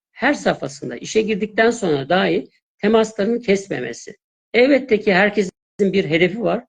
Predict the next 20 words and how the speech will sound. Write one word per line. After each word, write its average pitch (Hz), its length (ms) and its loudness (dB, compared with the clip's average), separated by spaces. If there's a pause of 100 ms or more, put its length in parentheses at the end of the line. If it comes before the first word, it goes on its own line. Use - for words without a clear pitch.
O 165 140 0
hedefinde 170 560 0
de, 170 340 0
e, 156 60 -4 (480)
uğraşacaklar. 160 840 -4 (320)
Ama 190 180 2
burada 208 180 4
önemli 214 360 6
olan 185 260 4 (200)
şey, 220 320 0 (440)
bazı 208 460 2
şeyleri 202 680 0 (120)
deneyimleyerek 185 960 4
değil, 262 340 -4
deneyimlilerden 190 880 2
aldığı 175 440 -2
bilgiler 180 340 -2
üzerine 147 500 0 (380)
hareket 143 360 0
etmek. 226 400 -4